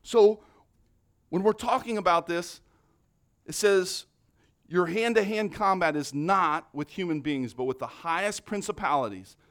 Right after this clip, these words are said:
and authorities operating in rebellion under the heavenly realms. For they are a powerful class of demon gods and evil spirits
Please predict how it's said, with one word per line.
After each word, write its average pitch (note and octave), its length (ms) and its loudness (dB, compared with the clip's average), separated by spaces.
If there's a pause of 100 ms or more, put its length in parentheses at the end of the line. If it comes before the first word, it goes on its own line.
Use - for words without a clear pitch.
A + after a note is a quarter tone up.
(160)
and C3 140 -4
authorities D3+ 600 -2 (100)
operating F#3+ 640 0
in D#3 260 -2
rebellion D#3 840 4 (260)
under D3+ 240 0
the C#3 120 0
heavenly D3+ 340 0
realms. C#3 480 -2 (320)
For D3+ 140 -2
they D#3+ 320 4 (160)
are E3 320 4
a C#3+ 160 -2
powerful F#3+ 560 -2
class D#3+ 360 -2
of A2+ 200 -8
demon F3+ 300 -4
gods G#2+ 460 -4
and B2 120 -8
evil C#3+ 240 -6
spirits B2 480 -8